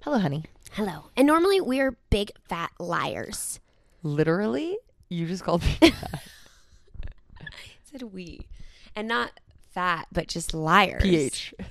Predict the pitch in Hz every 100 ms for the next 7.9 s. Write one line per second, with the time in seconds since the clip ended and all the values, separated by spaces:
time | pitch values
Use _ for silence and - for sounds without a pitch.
0 | - - - - - - 175 143 185 233
1 | 202 247 240 240 208 277 - - - -
2 | - _ - - _ - - - 427 -
3 | 202 240 277 254 208 180 156 170 - 131
4 | 139 156 - - _ - 190 175 160 -
5 | - _ _ _ _ - - 165 277 -
6 | 196 196 226 - 175 165 185 - 180 165
7 | 170 - - 226 262 403 320 -